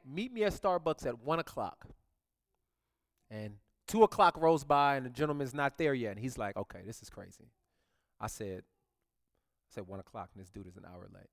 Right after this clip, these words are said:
Two o'clock, uh, three o'clock rolls by. Dude still ain't, he ain't showed up. Some of y'all would have left already.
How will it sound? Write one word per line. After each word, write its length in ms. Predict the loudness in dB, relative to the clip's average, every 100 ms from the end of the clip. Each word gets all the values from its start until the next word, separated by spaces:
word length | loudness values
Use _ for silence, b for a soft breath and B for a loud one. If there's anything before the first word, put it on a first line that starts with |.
| _ _ _ _ _ _ _ _
Two 200 | 6 6
o'clock, 280 | 6 -10 -6
uh, 160 | -2 0
three 200 | 6 6
o'clock 320 | 6 -2 -2
rolls 200 | -6 -6
by. 380 | -6 -6 -6 -10 _ _ _ _ _ _ _ _ _ _ _ _ _
Dude 180 | -10 -10
still 240 | -6 -6 -6
ain't, 180 | -8 -14 _ _ _ _ _ _ _ _
he 80 | -10
ain't 140 | -10
showed 240 | -8 -8 -8
up. 160 | -2
Some 160 | 2 4
of 60 |
y'all 140 | 4 2
would 100 | -2
have 100 | -4
left 240 | -4 -4
already. 360 | -10 -10 -14